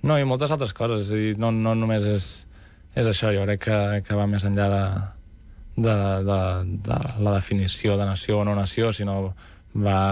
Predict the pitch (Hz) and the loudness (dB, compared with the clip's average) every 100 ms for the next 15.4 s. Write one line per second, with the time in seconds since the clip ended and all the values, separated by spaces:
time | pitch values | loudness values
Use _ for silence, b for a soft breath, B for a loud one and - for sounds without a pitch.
0 | 98 98 98 95 98 104 - - - - | 2 0 0 -2 -4 -4 -6 -8 -16 -20
1 | - - - 110 117 101 113 - 123 113 | -20 -6 -2 0 0 0 -2 0 0 0
2 | 117 - 127 113 104 117 127 104 123 113 | -2 -2 -2 -2 -2 -2 -2 0 -2 -2
3 | 101 107 104 101 - - B B B B | -2 -2 -2 -4 -8 -18 B B B B
4 | - - 113 113 113 110 113 107 117 104 | -6 0 0 2 0 0 -2 -4 -4 -2
5 | 113 110 107 104 B B B 127 110 120 | 0 0 -2 -4 B B B -4 0 -2
6 | 107 110 110 110 107 104 101 98 b b | 0 -2 0 -2 -2 -2 -6 -10 b b
7 | - 117 101 107 107 117 120 113 110 110 | -2 -2 0 0 2 0 0 0 0 0
8 | 101 - 110 107 104 104 104 107 - 110 | -2 -2 -2 0 0 0 -2 -2 -2 0
9 | 110 107 110 123 123 131 151 156 b b | 0 0 2 2 0 -2 -4 -8 b b
10 | - 113 101 85 - 101 107 107 95 101 | -8 -6 -4 -6 -6 -4 -2 -2 -2 -2
11 | 92 - - - - - - - 95 101 | -4 -8 -14 -10 -8 -8 -10 -6 -4 -2
12 | 98 101 107 104 95 101 98 98 101 92 | 0 0 0 0 -4 -6 -8 -4 -4 -4
13 | 92 104 98 107 101 110 107 110 110 107 | -4 -2 0 0 0 0 0 0 0 2
14 | 107 110 110 113 107 104 107 107 107 107 | 0 0 0 0 0 0 0 0 2 0
15 | 107 107 107 117 | 0 0 0 -2